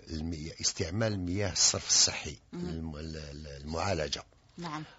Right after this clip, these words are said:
Speaker 1: هذا لكي يعني ندفعهم ل-، آه، للزراعة،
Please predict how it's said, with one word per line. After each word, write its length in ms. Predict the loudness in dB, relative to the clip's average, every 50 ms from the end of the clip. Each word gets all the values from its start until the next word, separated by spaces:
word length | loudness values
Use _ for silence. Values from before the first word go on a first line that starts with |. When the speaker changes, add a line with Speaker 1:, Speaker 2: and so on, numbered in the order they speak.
| -12
Speaker 1:
هذا 340 | -4 0 2 2 4 4 2
لكي 500 | 2 2 0 0 0 2 2 2 0 -2 -6 -4
يعني 420 | -2 0 0 2 2 2 2 0 0 -2
ندفعهم 760 | -2 -2 0 -2 -2 0 2 2 2 4 2 2 0 0 0
ل-، 380 | 0 0 0 0 0 0 0 0
آه، 920 | 0 -2 -2 -4 -6 -8 -6 -6 -6 -6 -8 -8 -10 -10 -10 -10 -10 -8
للزراعة، 640 | -6 -4 0 2 2 2 2 0 0 -2 -4 -8 -12